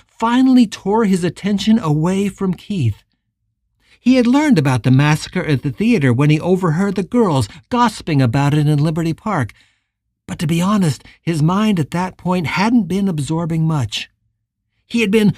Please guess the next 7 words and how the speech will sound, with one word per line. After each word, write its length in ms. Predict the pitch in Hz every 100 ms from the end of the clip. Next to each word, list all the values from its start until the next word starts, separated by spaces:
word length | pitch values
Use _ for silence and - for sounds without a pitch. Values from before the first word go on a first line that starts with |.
| -
so 340 | - 262 302
consumed 580 | - 240 208 233 233 226
with 140 | 185 151
his 160 | 143
own 340 | - 196 214 208
struggle 540 | - - 190 190 190
that 160 | 143